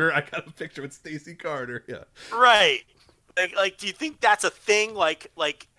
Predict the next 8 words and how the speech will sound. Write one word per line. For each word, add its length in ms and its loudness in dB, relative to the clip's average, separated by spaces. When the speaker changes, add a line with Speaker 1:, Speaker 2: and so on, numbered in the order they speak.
Speaker 2:
there's 180 -2
some, 540 0
like, 180 -2
hard 360 4
to 140 -4
get 240 2
prom 400 2
picture, 600 -6